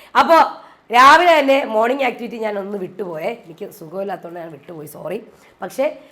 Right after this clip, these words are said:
അവരെല്ലാവരും ഭ-, വ-, വലുതായിട്ടൊന്നും നടന്നിട്ടില്ലെന്ന് തോന്നുന്നു. എന്തെങ്കിലും ഉണ്ടെങ്കിൽ പറയണേ കമൻറ്റിൽ. എന്തായാലും ബി വി പ്ലസിൽ കാണിക്കുമല്ലോ. എന്തായിരുന്നാലും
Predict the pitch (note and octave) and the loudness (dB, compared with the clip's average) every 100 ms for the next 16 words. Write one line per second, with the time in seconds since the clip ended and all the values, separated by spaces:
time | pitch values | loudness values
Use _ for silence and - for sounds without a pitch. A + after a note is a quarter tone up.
0 | - A3 A#3+ B3 C#4+ B3+ G3+ G3+ E3+ F#3+ | -10 -6 -4 -2 -2 -2 -4 -6 -8 -8
1 | G#3+ C4 C4+ D4+ C#4 B3+ - D4+ C#4 B3+ | -4 -4 -4 -8 -6 -6 -6 -8 -8 -6
2 | A#3+ A#3+ A3+ A3 A3+ G3+ A3 A#3+ - F#3 | -6 -4 -8 -8 -6 -6 -6 -10 -6 -4
3 | F#3 F#3 F#3 F3+ F3+ F3+ F3+ _ - _ | -4 -8 -10 -10 -10 -10 -14 _ -20 _
4 | F#3+ F#3+ F3+ G#3 A3+ A#3 A3+ C4+ B3+ D4 | -8 -8 -8 -8 -8 -8 -10 0 0 0
5 | A3 D3+ D3 _ _ - G#3 C4+ E4 D#4+ | -4 -8 -12 _ _ -10 -4 4 6 6
6 | C4+ C4 B3 C4+ - | 6 4 6 2 -4